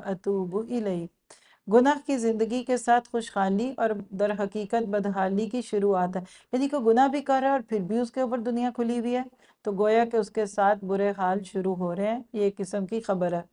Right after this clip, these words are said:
नबी सल्लल्लाहु अलैहि वसल्लम के उम्मती के तौर पर हमें अपने अखलाक को बेहतर बनाने की कोशिश करनी है,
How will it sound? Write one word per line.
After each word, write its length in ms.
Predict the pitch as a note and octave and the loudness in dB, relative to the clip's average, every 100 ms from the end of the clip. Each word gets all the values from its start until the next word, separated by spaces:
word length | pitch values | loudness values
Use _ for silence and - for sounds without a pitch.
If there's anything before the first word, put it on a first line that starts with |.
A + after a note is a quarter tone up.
| _ _ - _ _ | _ _ -20 _ _
नबी 240 | A3 A#3+ C#4+ | 2 2 2
सल्लल्लाहु 300 | C4 A#3 A#3+ | 4 4 6
अलैहि 120 | A#3+ | 6
वसल्लम 400 | A3+ A3 A3+ A3+ | 6 2 2 2
के 80 | A3+ | 2
उम्मती 400 | G#3+ G#3+ A#3 B3+ | 0 -2 -4 -4
के 140 | B3 | -2
तौर 220 | A3+ G3+ | 2 0
पर 180 | G3 A3 | 2 -2
हमें 280 | G#3 G3 G#3 | -2 -2 0
अपने 260 | G#3 G#3 G#3 | -2 -2 -6
अखलाक 440 | G3+ G3+ G3 G#3 | -4 0 2 0
को 120 | - | -2
बेहतर 360 | G3+ G3 - G3+ | -4 -4 -4 -4
बनाने 460 | F#3+ F#3 F#3 F#3 G3+ | -2 -2 -2 -2 -4
की 160 | G3 B3+ | -6 -8
कोशिश 460 | - F#3 F#3 G#3+ | -4 -6 -6 -10
करनी 380 | - A3 A3 A#3 | -4 -2 0 0
है, 180 | B3 C4+ | 0 -2